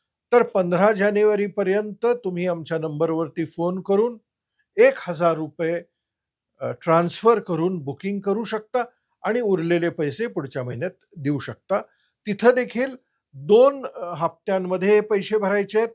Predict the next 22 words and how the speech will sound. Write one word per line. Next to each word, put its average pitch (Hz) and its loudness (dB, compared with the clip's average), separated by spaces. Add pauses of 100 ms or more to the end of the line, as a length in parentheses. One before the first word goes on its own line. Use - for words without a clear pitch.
(420)
त्याशिवाय 202 2
ज्यांना 180 0 (120)
ईएमआय 202 -2
हप-, 170 -6
अपेक्षित 190 -6
आहे, 208 0
त्यांच्यासाठी 165 -10
ईएमआयची 156 -8
देखील 175 -6 (320)
सोय 131 -6 (160)
आहे. 113 -6 (1040)
मित्रांनो, 254 4
सगळ्यात 233 0
महत्त्वाची 202 -2
गोष्ट 151 -8
म्हणजे 123 -8 (400)
अनेक 208 2
लोक 180 -2 (220)
मनी 165 -4
उपासना 202 -2
रिपीट 196 -4
करतात. 135 -8